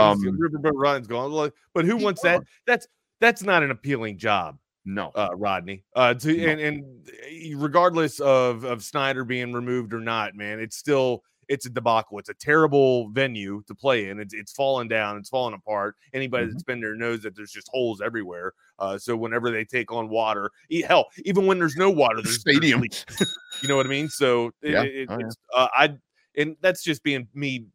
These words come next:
Speaker 1: being petty as a fan and, and going to that venue. But still, it, it's, it's, it's a franchise that,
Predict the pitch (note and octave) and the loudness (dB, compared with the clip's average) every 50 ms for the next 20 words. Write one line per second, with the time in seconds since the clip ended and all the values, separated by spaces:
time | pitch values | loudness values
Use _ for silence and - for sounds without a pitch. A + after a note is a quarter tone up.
0 | _ _ - C3 B2+ A#2 G#2+ - C3 B2+ A#2+ A#2 A2+ G#2+ G#2 F#2+ - - C3 B2 | _ _ -6 -6 -6 -4 -2 0 0 0 2 0 -2 -2 -4 -10 -8 -4 -4 -2
1 | A#2+ A#2 A2 G#2+ G#2+ A2 A2 A2 G#2+ G2 A#2+ A#2+ A#2+ A2+ G#2 G2+ F#2+ F#2 F2 E2+ | -2 -4 -4 -6 -8 -8 -10 -10 -6 -4 -4 -4 -4 -4 -6 -6 -8 -8 -8 -8
2 | G2+ F#2+ G2 G2+ G#2 G2 G#2+ G#2 - - C#3 C#3 A2+ G2+ _ _ _ _ _ _ | -8 -8 -8 -8 -8 -6 -8 -8 -8 -4 -2 -2 -2 -2 _ _ _ _ _ _
3 | _ _ - C3 D3 C#3 C3+ C#3+ C3+ - - - C3 C3 A#2+ - - - - _ | _ _ -2 -2 -2 0 0 -2 -2 -4 -8 -6 -6 -6 -6 -6 -10 -14 -14 _
4 | _ _ _ _ _ _ _ _ _ _ _ _ _ _ - A#2+ A2+ - G#2+ - | _ _ _ _ _ _ _ _ _ _ _ _ _ _ -10 -10 -8 -8 -14 -14
5 | - - - B2+ D3 D#3+ E3+ E3+ D#3 - D3+ D3 C#3+ C#3 C3+ C3+ C3+ C3+ B2 A2+ | -14 -10 -2 0 0 2 2 -2 -2 -2 0 0 2 2 2 2 0 0 -2 -6
6 | - - A2+ G#2+ G#2 G#2 F#2 | -4 0 0 2 2 0 -4